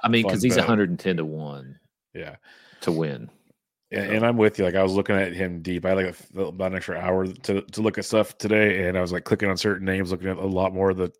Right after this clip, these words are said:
Speaker 2: the charts and stuff. And it just feels like you see J J at seventy-two hundred bucks. Like, what are we doing here? Like, what's
Speaker 1: Yeah,
Speaker 2: going on?
Speaker 1: but
Speaker 2: He's been coming in in rough form.
Speaker 1: Yeah, <laughs> so I was gonna say, then you look at his recent form,
Speaker 2: Yeah.
Speaker 1: it's like, yeah, okay.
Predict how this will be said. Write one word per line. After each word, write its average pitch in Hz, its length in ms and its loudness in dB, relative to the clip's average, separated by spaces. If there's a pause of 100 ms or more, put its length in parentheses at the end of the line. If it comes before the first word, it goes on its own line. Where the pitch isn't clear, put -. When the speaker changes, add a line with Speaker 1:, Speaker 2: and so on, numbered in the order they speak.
Speaker 2:
the 92 80 -6
charts 104 380 2
and 107 100 -8
stuff. 110 280 2 (640)
And 104 100 -4
it 104 40 -2
just 107 120 -2
feels 113 160 4
like 104 80 2
you 101 120 -4
see 107 180 -4
J 107 220 4
J 101 200 2
at 92 160 -2
seventy-two 95 840 -4
hundred 90 220 -4
bucks. 92 280 -2
Like, - 100 -14
what 113 120 -6
are - 40 -4
we 98 80 -8
doing 110 280 -10
here? - 240 -20 (160)
Like, - 100 -20
what's 98 220 4
Speaker 1:
Yeah, 76 80 0
Speaker 2:
going 101 160 2
on? 104 140 4
Speaker 1:
but 87 60 -8 (440)
Speaker 2:
He's 127 160 2
been 139 100 2
coming 127 220 4
in 98 80 2
in 90 60 -4
rough 92 180 2
form. 85 300 -10 (260)
Speaker 1:
Yeah, 95 280 6
<laughs> - 20 0
so - 180 6
I - 160 4
was 107 140 2
gonna 110 180 6
say, 107 180 8
then 107 160 6
you 107 100 6
look 110 200 8
at 101 140 10
his 90 140 2
recent 95 380 2
form, 104 180 0
Speaker 2:
Yeah. 90 280 2
Speaker 1:
it's - 80 -16
like, - 120 -18
yeah, 82 200 -14
okay. 71 200 -12